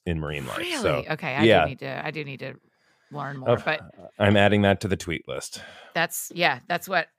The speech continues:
Speaker 2: oh, yeah, yeah. Which, thank you for tweeting out that room temperature apple concoction, 'cause I am,
Speaker 1: <laughs>
Speaker 2: that is on my Sunday to-dos.
Speaker 1: Yes.
Speaker 2: That
Speaker 1: Oh,
Speaker 2: is
Speaker 1: it's
Speaker 2: for sure on my to-do list.
Speaker 1: You're gonna
Speaker 2: It
Speaker 1: want a
Speaker 2: was
Speaker 1: little
Speaker 2: not
Speaker 1: yogurt on
Speaker 2: yesterday.
Speaker 1: top. Yeah, I understand.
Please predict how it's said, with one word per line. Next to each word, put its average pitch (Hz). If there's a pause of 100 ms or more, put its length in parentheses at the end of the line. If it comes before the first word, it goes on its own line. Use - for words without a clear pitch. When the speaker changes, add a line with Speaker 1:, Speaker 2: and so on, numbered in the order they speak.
(100)
Speaker 2:
oh, 180
yeah, 131 (160)
yeah. 151
Which, 185
thank 202
you 214
for 175
tweeting 170
out 170
that 156
room 160
temperature 147
apple 147 (520)
concoction, 156
'cause -
I 170
am, 160
Speaker 1:
<laughs> -
Speaker 2:
that 170
is 170
on 170
my 160
Sunday 180
to-dos. 156 (340)
Speaker 1:
Yes. 92
Speaker 2:
That 139
Speaker 1:
Oh, 95
Speaker 2:
is 92
Speaker 1:
it's 92
Speaker 2:
for 147
sure 165
on 139
my 143
to-do 135
list. - (200)
Speaker 1:
You're 110
gonna 135
Speaker 2:
It 151
Speaker 1:
want 170
a 160
Speaker 2:
was -
Speaker 1:
little 214
Speaker 2:
not 214
Speaker 1:
yogurt 123
on 90
Speaker 2:
yesterday. 82
Speaker 1:
top. 62 (220)
Yeah, 67 (200)
I 104
understand. -